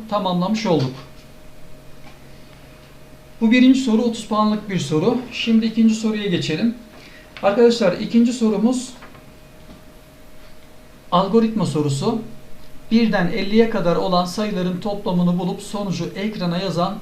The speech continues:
programın algoritmasını yazınız. Algoritmalar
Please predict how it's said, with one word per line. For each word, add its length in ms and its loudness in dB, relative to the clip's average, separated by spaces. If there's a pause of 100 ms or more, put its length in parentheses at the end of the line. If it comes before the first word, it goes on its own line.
programın 580 2
algoritmasını 800 -2
yazınız. 560 4 (2000)
Algoritmalar 1000 2